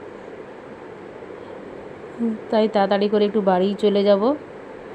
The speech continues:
বাড়ি বলতে একটু হোটেলে যাব, কারণ সোমবার দিন পড়েছিল এটা। সোমবার দিন আমাদের বাড়িতে এমনি নিরামিষই হয়। তারপরে পুজো দিতে যেহেতু গিয়েছি, তাই নিরামিষই কিছু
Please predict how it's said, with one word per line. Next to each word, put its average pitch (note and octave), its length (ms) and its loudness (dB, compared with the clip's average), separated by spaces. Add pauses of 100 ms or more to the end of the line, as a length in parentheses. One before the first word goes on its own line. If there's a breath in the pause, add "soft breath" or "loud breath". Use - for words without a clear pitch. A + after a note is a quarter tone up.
বাড়ি G3+ 240 6
বলতে A3 280 4
একটু G#3+ 260 2
হোটেলে G3+ 400 4
যাব, G3+ 220 6 (680 loud breath)
কারণ G3+ 260 6 (100)
সোমবার G3 500 4
দিন G#3 200 4
পড়েছিল G3+ 440 2
এটা। G#3 240 4 (560 loud breath)
সোমবার G3 400 2
দিন G#3 160 2
আমাদের G3 320 0
বাড়িতে G3 340 2
এমনি G3 280 2
নিরামিষই G3+ 600 2
হয়। F#3 280 4
তারপরে G#3 380 2 (840 loud breath)
পুজো A3 280 6
দিতে G#3+ 260 2
যেহেতু G#3+ 320 4 (100)
গিয়েছি, G3+ 360 2 (120)
তাই G3 200 6 (640)
নিরামিষই G3+ 520 2
কিছু G#3+ 260 -2